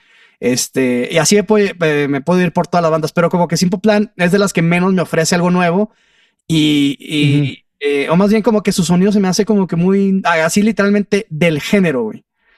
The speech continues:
Speaker 1: A pesar de que tiene buenas rolas, el, el, el, bueno,
Speaker 2: Es que de
Speaker 1: también.
Speaker 2: Simple Plan yo creo que son los primeros dos discos, güey.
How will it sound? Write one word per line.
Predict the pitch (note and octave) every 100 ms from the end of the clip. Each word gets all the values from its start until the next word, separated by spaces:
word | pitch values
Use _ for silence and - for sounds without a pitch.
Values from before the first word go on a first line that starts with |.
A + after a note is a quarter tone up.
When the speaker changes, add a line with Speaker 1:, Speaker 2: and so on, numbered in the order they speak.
| _
Speaker 1:
A | D3 D#3
pesar | D3 D3+ D3+
de | D#3+
que | - F3+ E3+ C3+ -
tiene | C3 C#3
buenas | D3 D3+ D3
rolas, | D3+ E3+ F3 E3+ E3+ D#3+ -
el, | C#3 C3 C#3+
el, | C#3 C#3
el, | C#3+ C3 B2 B2
bueno, | C#3+ D#3
Speaker 2:
Es | C#3
que | G3+
de | G3 E3
Speaker 1:
también. | D3 D3+
Speaker 2:
Simple | G3+ F3 F3
Plan | F#3+ G3+
yo | G3+
creo | G3+
que | G3+ G3
son | - F3
los | F#3+
primeros | - D#3 D3+ E3+ D#3
dos | E3 D3+
discos, | D#3+ - A#2+
güey. | -